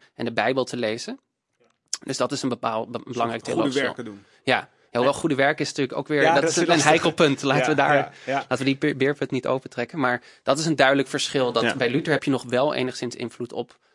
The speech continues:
Speaker 1: ehm, eh, op je toekomst in het hiernamaals. En bij Calvijn ligt dat veel, eh,
Speaker 2: En,
Speaker 1: ligt
Speaker 2: en,
Speaker 1: het anders.
Speaker 2: en, eh, en, en Crucius, die, die zag dus zijn, zijn werk.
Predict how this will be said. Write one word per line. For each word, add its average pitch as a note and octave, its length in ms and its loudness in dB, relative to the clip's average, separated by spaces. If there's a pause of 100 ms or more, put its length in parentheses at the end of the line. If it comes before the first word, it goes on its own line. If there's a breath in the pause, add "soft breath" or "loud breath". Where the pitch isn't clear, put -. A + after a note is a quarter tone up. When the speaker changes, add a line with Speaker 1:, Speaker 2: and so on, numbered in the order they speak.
(140)
Speaker 1:
ehm, A2 360 -2
eh, A2 560 -6
op - 140 -12
je C3 80 -10
toekomst - 320 -6
in B2 80 -4
het A#2 100 -6
hiernamaals. A2+ 520 -6
En B2 60 -6
bij A2+ 100 -2
Calvijn A#2+ 440 -2
ligt A#2+ 180 -6
dat - 180 -6
veel, A#2+ 420 -4
eh, - 40 -4 (840 loud breath)
Speaker 2:
En, C#3+ 120 0
Speaker 1:
ligt - 120 -4
Speaker 2:
en, C#3 100 0
Speaker 1:
het C#3 100 -6
anders. - 320 -10
Speaker 2:
en, C#3 260 -2
eh, B2+ 240 -2 (140)
en, C3 200 -4
en A#2+ 200 -6
Crucius, D#3 500 -2
die, B2+ 180 -2
die B2 160 -2
zag C3+ 280 0
dus C#3 220 0
zijn, A2+ 300 -2
zijn A2 240 -6
werk. B2+ 500 -4